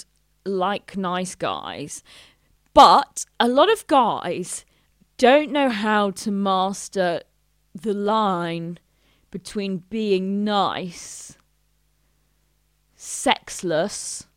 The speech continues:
and creepy, uh, I would say.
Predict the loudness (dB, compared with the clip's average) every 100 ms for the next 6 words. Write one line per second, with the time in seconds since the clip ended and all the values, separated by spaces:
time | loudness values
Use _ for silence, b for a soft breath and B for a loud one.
0 | _ _ _ _ _ -10 -10 -8 -8 -4
1 | -4 -6 -10 -10 -12 _ _ _ _ _
2 | _ -8 -2 0 2 2 0 -2 -6 -6
3 | -2 0 -2